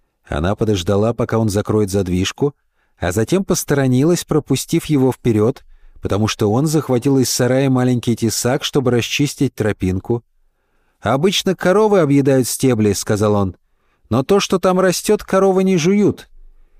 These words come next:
"Я ходила туда всего раз", — сказала она, — "рано утром". Ее тогдашнее отчаяние казалось ей теперь ребячеством. Руперт ушел вперед, выкашивая толстый мясистый чертополох.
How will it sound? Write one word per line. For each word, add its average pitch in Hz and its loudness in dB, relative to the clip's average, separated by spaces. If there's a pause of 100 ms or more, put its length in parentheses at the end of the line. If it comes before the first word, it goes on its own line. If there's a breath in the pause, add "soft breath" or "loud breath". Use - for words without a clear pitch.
(240)
"Я 160 0
ходила 185 2
туда 185 0
всего 190 0
раз", — 196 -2 (120)
сказала 104 0
она, — 98 -2 (460)
"рано 202 0
утром". 90 -2 (1040)
Ее 92 0
тогдашнее 107 -2
отчаяние 151 -2 (640)
казалось 175 0
ей 185 0
теперь 180 -4 (420)
ребячеством. 131 -2 (880)
Руперт 101 -2
ушел 107 0
вперед, 107 -2
выкашивая 120 0
толстый 127 -2
мясистый 120 0
чертополох. 113 -4